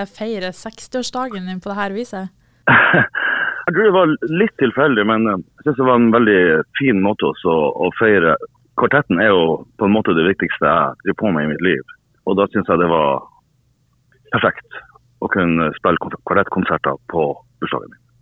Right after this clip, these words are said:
Speaker 1: Ja. Hvem er den her
Speaker 2: Ja.
Speaker 1: konserten, eh, passet for?
Speaker 2: Hvem den passer for?
Speaker 1: Mm.
Speaker 2: Ja, den passer for alle. Kan du si at, at kvartett, strykekvartett er jo kanskje litt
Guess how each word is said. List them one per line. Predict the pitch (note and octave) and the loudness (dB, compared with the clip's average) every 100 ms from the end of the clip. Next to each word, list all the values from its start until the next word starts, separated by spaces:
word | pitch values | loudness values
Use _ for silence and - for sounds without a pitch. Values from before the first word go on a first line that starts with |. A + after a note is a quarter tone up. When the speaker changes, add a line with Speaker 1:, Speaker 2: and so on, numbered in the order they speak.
| _ | _
Speaker 1:
Ja. | E4 C#4+ - _ - _ - | -8 -8 -10 _ -20 _ -12
Hvem | D#4 | -4
er | D#4 A#3 | -4 -2
den | |
her | A3+ A3 | -2 2
Speaker 2:
Ja. | G#3+ | 2
Speaker 1:
konserten, | G3+ G#3+ - G3 F#3 F#3 | 2 -4 -6 -10 -8 -6
eh, | F#3+ F#3+ | -6 -6
passet | F#3 G#3+ D4+ | -8 -8 -6
for? | G#3+ G3 _ _ | -6 -10 _ _
Speaker 2:
Hvem | E3 D#3+ | 2 4
den | |
passer | F#3 A3 G#3+ | 4 2 2
for? | F#2 D#2+ - - | 2 0 -2 -10
Speaker 1:
Mm. | C#4+ C4 C#4+ - - - | -8 -8 -8 -14 -8 0
Speaker 2:
Ja, | B2+ | 2
den | D#3+ G3 | 4 2
passer | A#3 A#3 | 2 2
for | C#3 | 2
alle. | G2+ F#2 D2+ - _ _ _ _ | 2 2 -2 -8 _ _ _ _
Kan | F#3 | 0
du | F3 | 4
si | |
at, | F#3+ B2+ - | 2 2 0
at | G#2+ A2+ - A2+ G#2 - | 0 0 2 2 0 -4
kvartett, | B2+ - C#3+ - _ - | -2 0 0 -2 _ -8
strykekvartett | C#3 D3+ C3 B2+ G2 | -2 0 2 2 2
er | G2+ | 2
jo | F#2+ | 0
kanskje | A2+ A#2+ A2+ | 0 0 0
litt | G2 | 0